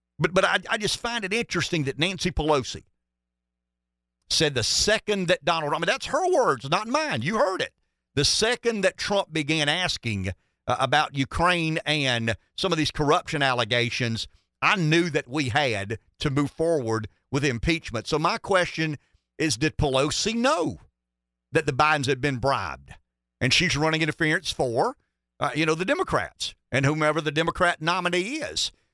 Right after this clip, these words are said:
That, that's third. I mean, that, that, that's, that's high level <sighs> obstruction.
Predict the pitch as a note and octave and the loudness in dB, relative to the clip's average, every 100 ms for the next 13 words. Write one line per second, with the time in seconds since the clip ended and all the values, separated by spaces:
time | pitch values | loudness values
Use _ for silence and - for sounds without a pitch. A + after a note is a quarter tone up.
0 | _ D3 - E3 C4+ - - B3 A#3+ G#3+ | _ -2 0 0 -2 -4 -4 0 2 0
1 | G3 F#3+ E3 A#3 B3+ G#3 F#4 - - - | -2 -6 -2 -4 0 -2 0 -4 -6 -2
2 | F3+ - - G3 G#3 F#3 F3 F#3 E3 E3+ | -2 -4 0 2 2 2 2 2 2 0
3 | D3 _ _ _ _ _ _ _ _ - | -2 _ _ _ _ _ _ _ _ -6
4 | - - - _ _ _ _ _ A2+ - | -4 -8 -12 _ _ _ _ _ -10 -6
5 | - - B3 - - C2+ | -4 2 2 2 -8 -8